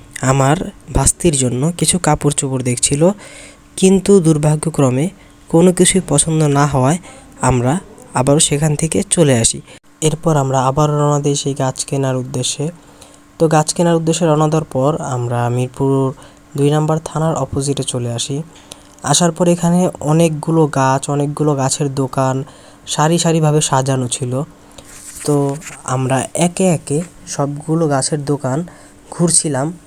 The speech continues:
তো এখানে সবচেয়ে সুন্দর ছিল এই দোকানটা, এবং ঘুরতে ঘুরতে এক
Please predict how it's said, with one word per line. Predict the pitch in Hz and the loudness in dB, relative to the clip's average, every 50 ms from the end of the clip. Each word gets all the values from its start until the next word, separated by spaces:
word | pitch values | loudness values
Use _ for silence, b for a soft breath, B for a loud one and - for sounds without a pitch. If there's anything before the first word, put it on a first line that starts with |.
| - - | -16 -4
তো | - 180 185 | -4 -2 0
এখানে | 202 196 196 196 202 196 - | 2 2 2 2 2 2 0
সবচেয়ে | 190 175 - - 180 - | -2 0 0 -2 0 2
সুন্দর | 185 180 180 185 180 - | 2 2 4 4 2 2
ছিল | - 175 170 170 | 0 0 0 0
এই | 160 151 151 | 2 0 0
দোকানটা, | 147 139 127 123 120 127 135 170 180 B B B B B B B B B - - | 0 0 -2 -2 -4 -4 -6 -6 -6 B B B B B B B B B -4 0
এবং | 151 175 185 180 151 | 2 4 4 4 4
ঘুরতে | 165 175 175 - 185 180 156 | 2 -2 0 0 0 0 0
ঘুরতে | 160 156 151 - 147 156 160 160 - - - - - 139 | -2 -4 -2 0 -2 -2 -2 -4 -8 -12 -16 -10 -6 -4
এক | 143 | -4